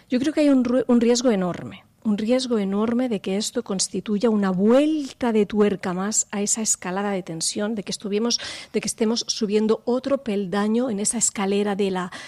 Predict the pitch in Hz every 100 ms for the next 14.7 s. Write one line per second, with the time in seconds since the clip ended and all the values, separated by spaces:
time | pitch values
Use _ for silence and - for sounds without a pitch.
0 | - - 202 190 185 180 180 - 175 -
1 | 214 208 185 170 180 175 180 - - -
2 | 208 190 - - 190 190 190 170 165 -
3 | 185 - 165 202 196 196 202 190 - -
4 | 208 202 196 196 190 - - - - -
5 | - 233 233 220 208 202 220 220 202 190
6 | 226 262 247 226 240 240 214 196 190 196
7 | 180 196 226 208 190 - 214 - 220 185
8 | - 202 - 233 247 220 202 - 208 190
9 | 185 202 190 185 185 202 202 190 170 165
10 | 170 185 - 233 - - 196 - 196 202
11 | 220 254 - 208 - 240 - 190 226 254
12 | 233 196 180 180 185 190 240 180 170 175
13 | 165 196 208 - - - - 202 214 202
14 | - 240 - 220 220 233